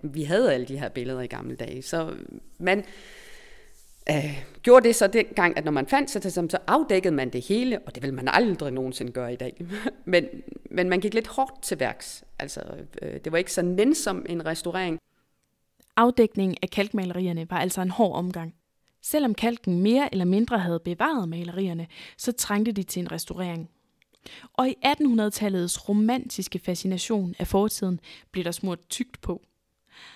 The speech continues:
Speaker 2: Det var Jakob Kornerup, der stod for restaureringen i Ål Kirke.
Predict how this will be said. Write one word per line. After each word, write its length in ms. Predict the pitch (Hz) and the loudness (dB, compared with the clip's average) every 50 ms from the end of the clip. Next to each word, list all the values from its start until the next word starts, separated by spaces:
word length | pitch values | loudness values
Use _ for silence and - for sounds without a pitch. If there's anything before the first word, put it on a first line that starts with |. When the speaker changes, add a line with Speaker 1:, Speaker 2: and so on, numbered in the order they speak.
| - - - _ - | -20 -20 -6 _ 0
Speaker 2:
Det 80 | 190 | 2
var 60 | 180 180 | 2 2
Jakob 320 | 175 175 175 180 175 - | 2 2 0 -2 -4 -2
Kornerup, 480 | - 220 202 220 240 254 226 190 180 - _ - | 0 2 2 4 4 2 2 0 -2 -4 _ -6
der 60 | 202 | -4
stod 220 | 185 - - 202 185 | -2 0 2 0 0
for 120 | - 180 | 0 -2
restaureringen 680 | 175 165 - - 190 202 214 208 196 185 175 170 170 - | -6 -6 -6 -4 -2 0 0 0 0 -2 -2 -4 -4 -4
i 120 | - 196 - | -4 -2 0
Ål 180 | 196 185 175 170 | 0 0 0 -2
Kirke. 440 | - - - 180 175 180 - 170 | -4 -6 -4 -2 -2 -2 -4 -6